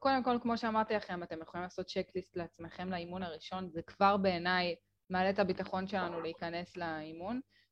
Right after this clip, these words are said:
אבל באופן כללי אתם צריכים שיהיה לכם איזשהו סיסטם ואיזשהו תהליך אימוני, שאתם יודעים בגדול באיזה כלים אתם הולכים להשתמש, ומה אתם הולכים לעבור עם המתאמן שלכם, ומאיזה שלב אתם מביאים אותו לאיזה שלב, זאת אומרת,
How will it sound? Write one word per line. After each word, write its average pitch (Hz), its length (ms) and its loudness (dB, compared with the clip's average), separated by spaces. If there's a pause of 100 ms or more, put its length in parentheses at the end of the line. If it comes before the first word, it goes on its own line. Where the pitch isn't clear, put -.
אבל 190 220 4
באופן 226 360 6
כללי 220 340 4
אתם 196 200 0
צריכים 226 240 -2
שיהיה 196 260 2
לכם 196 320 0 (100)
איזשהו 185 560 0
סיסטם 190 560 2
ואיזשהו 190 380 2
תהליך 180 420 2
אימוני, 190 300 0
שאתם 196 220 -2
יודעים 247 280 4
בגדול 196 680 6 (360)
באיזה 220 300 8
כלים 220 360 6
אתם 220 220 4
הולכים 208 300 2
להשתמש, 190 680 0
ומה 180 200 2
אתם 190 160 0
הולכים 190 280 0
לעבור 190 380 6
עם 196 100 2
המתאמן 185 480 0
שלכם, 170 440 -2
ומאיזה 202 520 4
שלב 196 360 6
אתם 202 160 2
מביאים 190 300 2
אותו 202 200 4
לאיזה 214 520 6
שלב, 165 460 2
זאת - 120 -10
אומרת, 170 220 -2